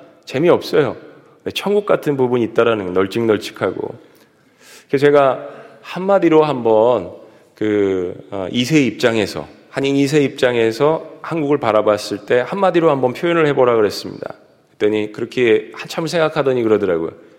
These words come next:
"Extreme, 극단적이라는 겁니다."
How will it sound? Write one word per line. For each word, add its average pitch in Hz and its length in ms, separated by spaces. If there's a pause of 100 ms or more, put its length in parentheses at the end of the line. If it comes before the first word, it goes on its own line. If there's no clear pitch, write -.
(300)
"Extreme, 123 840 (1200)
극단적이라는 139 840
겁니다." 76 360